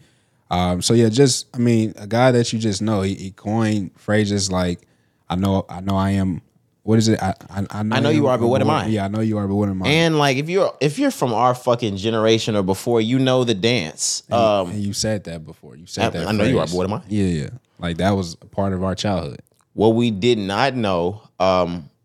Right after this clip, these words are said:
Speaker 2: was that he had been battling cancer for the last six and a half years.
Speaker 1: Mm-hmm.
Speaker 2: Um, just towards the end of his battle or when he was passing,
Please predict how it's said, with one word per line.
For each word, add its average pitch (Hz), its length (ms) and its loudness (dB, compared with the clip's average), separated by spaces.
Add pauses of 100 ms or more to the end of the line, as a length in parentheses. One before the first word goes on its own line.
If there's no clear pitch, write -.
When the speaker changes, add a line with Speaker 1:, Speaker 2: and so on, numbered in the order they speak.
(120)
Speaker 2:
was 101 120 -4
that 90 160 0
he 110 160 0
had 98 100 2
been 92 180 0
battling 92 400 2
cancer 107 440 -6
for 82 140 -6
the 76 100 -2
last 76 500 -2
six - 380 -2
and 73 100 -2
a 73 40 -2
half 78 340 -4
years. 78 440 -4
Speaker 1:
Mm-hmm. 90 120 -8
Speaker 2:
Um, 76 400 2 (1000)
just 117 460 0
towards 98 380 2
the 87 140 -2
end 98 220 2
of 90 60 2
his 92 160 0
battle 92 360 4
or 87 180 2
when 92 200 0
he 98 160 0
was 87 160 0
passing, 98 600 0